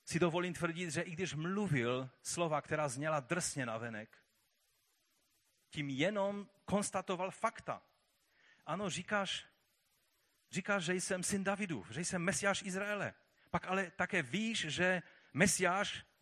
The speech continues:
měl přijít do Izraele a měl přijít, aby zachraňoval ztracené ovce z izraelského lidu. Co s tím uděláš?“ A čekal na její další krok.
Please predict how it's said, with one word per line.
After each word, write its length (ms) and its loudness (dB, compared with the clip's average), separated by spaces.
měl 140 2
přijít 240 -2
do 160 2
Izraele 640 6
a 140 0
měl 200 2
přijít, 520 -2
aby 240 0
zachraňoval 580 2
ztracené 540 2
ovce 400 2
z 240 -6
izraelského 680 4
lidu. 360 0
Co 120 4
s 100 2
tím 200 -2
uděláš?“ 580 0
A 80 -14
čekal 300 0
na 100 2
její 140 -2
další 300 0
krok. 460 -6